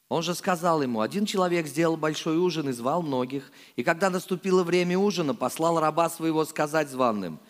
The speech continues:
„Идите, ибо уже все готово“». И начали все, как бы сговорившись, извиняться.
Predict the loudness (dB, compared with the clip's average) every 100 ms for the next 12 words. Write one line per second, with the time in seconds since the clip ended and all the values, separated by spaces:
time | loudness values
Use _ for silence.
0 | -20 _ _ 0 2 0 0 0 -2 -2
1 | -2 -2 -2 -4 -4 -4 -4 -6 -10 -12
2 | -16 _ _ _ _ _ 0 2 2 2
3 | 4 2 4 2 4 0 2 -2 0 0
4 | 2 2 2 2 0 -2 0 0 -2 0
5 | 0 0 -2 -4 -12 -16